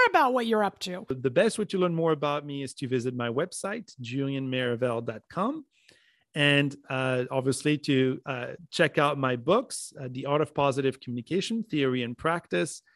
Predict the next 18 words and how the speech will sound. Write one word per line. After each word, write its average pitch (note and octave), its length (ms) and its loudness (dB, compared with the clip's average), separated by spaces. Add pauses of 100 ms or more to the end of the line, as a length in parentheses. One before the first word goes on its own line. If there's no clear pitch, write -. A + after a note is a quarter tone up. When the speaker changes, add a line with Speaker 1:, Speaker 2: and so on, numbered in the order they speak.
(260)
Speaker 2:
which - 120 -12
has A#2 140 -6
been A#2+ 180 -6
used B2 240 -2
now B2 240 -2
a-, B2 180 -4
across - 380 -6
contexts. C3+ 800 -4 (420)
Uh, B2+ 240 -10
I B2 60 -8
also B2+ 320 2
have B2+ 160 4
a B2 80 4
book B2+ 260 0
about B2 260 -4
how - 180 -6
communication B2+ 600 -4
scholars B2 720 0